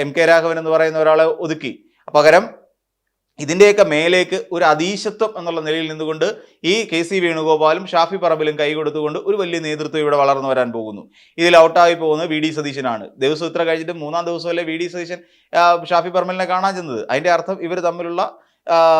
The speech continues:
ബന്ധം പരസ്യമായി കഴിഞ്ഞിരിക്കുന്നു, അല്ലെങ്കിൽ ഇവർ തമ്മിലുള്ള ഉടക്ക് പരസ്യമായിട്ട് തന്നെ ചർച്ച ചെയ്യപ്പെടുന്നു ഉണ്ട് എന്നുള്ള കാര്യം തന്നെയല്ലേ വ്യക്തമാവുന്നത്. അപ്പൊ ഇങ്ങനെ,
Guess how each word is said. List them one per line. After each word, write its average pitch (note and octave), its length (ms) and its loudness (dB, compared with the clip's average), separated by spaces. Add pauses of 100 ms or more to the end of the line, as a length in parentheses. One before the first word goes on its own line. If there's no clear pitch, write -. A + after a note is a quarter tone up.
(140)
ബന്ധം D#3+ 320 0
പരസ്യമായി D#3+ 580 0 (100)
കഴിഞ്ഞിരിക്കുന്നു, D3+ 520 -6 (120)
അല്ലെങ്കിൽ D3 320 -4
ഇവർ E3 80 -6 (100)
തമ്മിലുള്ള D#3 320 -6
ഉടക്ക് D3 200 -2 (100)
പരസ്യമായിട്ട് D3+ 640 -4
തന്നെ D3+ 220 -6
ചർച്ച C#3+ 240 -6
ചെയ്യപ്പെടുന്നു D3+ 440 -8 (140)
ഉണ്ട് D3+ 220 -4
എന്നുള്ള D3 380 -6
കാര്യം D3 280 -2
തന്നെയല്ലേ C#3+ 340 -6
വ്യക്തമാവുന്നത്. A#2+ 520 -6 (420)
അപ്പൊ D#3+ 200 2
ഇങ്ങനെ, A3 260 -2